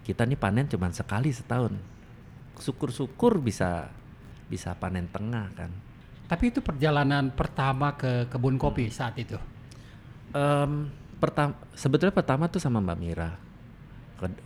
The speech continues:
Speaker 1: terus abis itu kita langsung ke Bondowoso dan lain-lain. Kebetulan Bondowoso
Speaker 2: Ke Bondowoso naik ke atas?
Speaker 1: Aku itu dari Banyuwangi, Mas.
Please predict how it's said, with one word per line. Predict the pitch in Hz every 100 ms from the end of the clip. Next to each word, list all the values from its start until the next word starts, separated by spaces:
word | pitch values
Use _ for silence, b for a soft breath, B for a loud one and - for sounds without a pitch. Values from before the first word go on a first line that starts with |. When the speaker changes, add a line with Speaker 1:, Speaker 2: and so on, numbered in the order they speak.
| -
Speaker 1:
terus | 104 120 123 - -
abis | 95 95 95
itu | - 104
kita | 101 107 104 98 98 - - - - -
langsung | - 101 98 104 104 95 90 -
ke | 95 95 92 90 90 90 90 90 90
Bondowoso | 87 101 98 95 92 87 92 90
dan | 87 82
lain-lain. | 85 82 82 85 85 B B B B
Kebetulan | - 101 107 113
Bondowoso | 139 113 104 98 98 135 123 -
Speaker 2:
Ke | -
Bondowoso | 175 175 175 175 180
naik | 220 208
ke | 180
atas? | 170 120 - - - B B B B
Speaker 1:
Aku | - 123 156
itu | 151 226
dari | 165 123
Banyuwangi, | 110 107 113 123 139 131
Mas. | 101 92